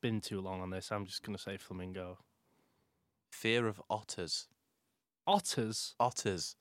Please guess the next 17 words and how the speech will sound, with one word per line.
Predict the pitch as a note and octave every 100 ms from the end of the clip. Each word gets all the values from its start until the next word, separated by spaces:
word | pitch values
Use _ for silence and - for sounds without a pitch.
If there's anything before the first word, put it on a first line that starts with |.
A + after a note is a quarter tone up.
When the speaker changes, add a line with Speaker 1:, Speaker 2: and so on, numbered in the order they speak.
| _
Speaker 2:
What | A#2+ C#3+
can | C#3 E3
you, | D#3+
what | C#3+ E3+
are | F3+
scary | - - C#3 F3 E3
about | A2+ C3 F#2
otters? | - - G2+ D2+ - - _ _ _ _ _ _ _ _ _ _ -
Next | - -
one, | F2
anyway. | E2+ E2+ E2 D#2+ D2+ _ _ _ _ _ _ _ _ _ _ _ -
So | - A#2
this | A2+ B2+
one | B2+ A#2+
is | A2
called | - A2 G2+ F#2
genophobia. | - B2+ C#3+ C#3+ - C#3 C3+ F#2 D#2 D2